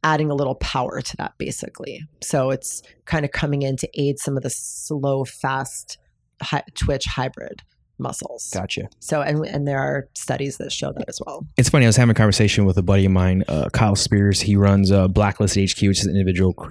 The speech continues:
Speaker 2: coaching program. And me and him bounce each, bounce ideas off each other all the time when it comes to programming. And one thing that I really realized, um, with some of my, some of the,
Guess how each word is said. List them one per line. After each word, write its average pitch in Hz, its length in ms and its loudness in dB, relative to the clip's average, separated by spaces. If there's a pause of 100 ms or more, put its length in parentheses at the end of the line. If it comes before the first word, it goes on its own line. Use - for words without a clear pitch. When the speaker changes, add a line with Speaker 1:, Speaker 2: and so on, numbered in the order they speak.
Speaker 2:
coaching 98 380 2
program. 101 460 4
And 95 140 0 (160)
me 135 220 6
and 147 80 6
him 98 340 4
bounce 98 240 2
each, - 220 0 (100)
bounce 101 300 4
ideas 92 260 4
off 90 160 4
each 95 140 2
other 87 160 4
all 87 80 4
the - 40 -6
time 87 180 2
when 87 100 2
it 82 40 -4
comes 87 220 0
to - 80 -6
programming. 90 540 4
And 85 120 0 (460)
one 113 320 6
thing 113 160 4
that 101 80 6
I 98 60 6
really 98 540 6
realized, 90 960 4
um, 92 340 6
with 92 120 6
some - 160 2
of 95 100 4
my, 87 300 4 (400)
some 117 240 4
of 104 60 6
the, 92 180 0